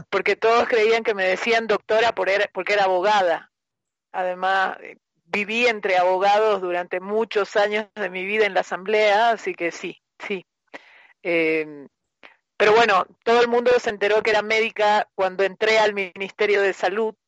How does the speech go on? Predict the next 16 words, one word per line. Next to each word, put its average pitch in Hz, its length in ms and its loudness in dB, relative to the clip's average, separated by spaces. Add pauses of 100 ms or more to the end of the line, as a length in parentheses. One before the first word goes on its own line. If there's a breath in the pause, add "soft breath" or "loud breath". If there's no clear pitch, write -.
(460)
eh, 147 680 -8
y, 175 460 -10
y 165 60 -8
bueno, 175 320 2
ahí 180 220 0
sí 220 200 -2
correspondía 196 920 -2
mi 190 160 -6
profesión 185 640 -2
a, 190 200 -4
al 175 180 0
ejercicio 180 640 -4
de 170 80 2
mi 165 120 -6
función 165 380 -6
pública. 165 500 -6